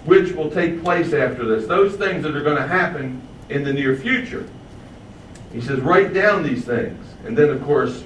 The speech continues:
what we read already in verse twenty, "The mystery of the seven stars which are in my hand, and the seven golden lampsta-, stamps.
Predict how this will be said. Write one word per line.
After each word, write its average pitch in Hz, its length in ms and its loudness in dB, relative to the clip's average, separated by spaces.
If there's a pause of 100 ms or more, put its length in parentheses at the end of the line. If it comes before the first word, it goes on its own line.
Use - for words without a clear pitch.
what 120 140 0
we 120 100 0
read 117 220 4
already 113 440 6
in 104 140 -6
verse - 260 -2
twenty, 117 320 -2 (360)
"The 113 80 0
mystery 143 380 2
of 131 60 -4
the 123 120 -2
seven 135 320 0
stars 131 460 0
which 123 200 -6
are 127 80 -2
in 120 80 -2
my 117 180 0
hand, 113 460 0 (560)
and 104 100 -10
the 104 80 -2
seven 127 300 0
golden 117 380 4
lampsta-, 98 720 -4
stamps. - 440 -6